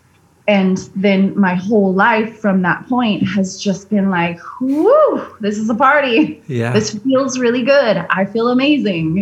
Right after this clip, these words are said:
Speaker 1: you know? And everything sort of rolls off of that, because if you wake up in this vessel, um, how that feels already from the beginning of your morning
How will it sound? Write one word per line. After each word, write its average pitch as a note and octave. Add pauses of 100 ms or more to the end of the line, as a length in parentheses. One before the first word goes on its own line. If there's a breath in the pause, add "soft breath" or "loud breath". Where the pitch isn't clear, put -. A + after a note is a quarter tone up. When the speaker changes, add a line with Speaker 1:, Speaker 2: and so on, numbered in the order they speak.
Speaker 1:
you G#3+
know? G3+ (320 loud breath)
And G3+
everything A3+
sort G#3
of G3
rolls G#3
off G#3
of G#3
that, D#3+
because G3
if F#3
you F#3+ (380)
wake A#3+
up B3
in G3
this F#3
vessel, G3+ (1500 soft breath)
um, F#3+
how B3+
that B3
feels B3
already A3
from G3
the F#3
beginning G#3
of F#3+
your F#3
morning G#3